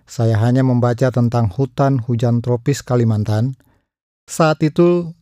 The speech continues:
saya terpana memperhatikan pepohonan yang sangat padat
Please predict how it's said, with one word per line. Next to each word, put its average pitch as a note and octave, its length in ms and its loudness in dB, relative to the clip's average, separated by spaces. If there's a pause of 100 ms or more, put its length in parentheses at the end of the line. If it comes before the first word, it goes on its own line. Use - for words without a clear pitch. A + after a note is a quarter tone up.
(120)
saya C3+ 320 0
terpana C3+ 560 0
memperhatikan A2+ 640 0
pepohonan A2+ 640 0
yang G#2 160 -2
sangat D#3+ 560 -2
padat G#2 400 -2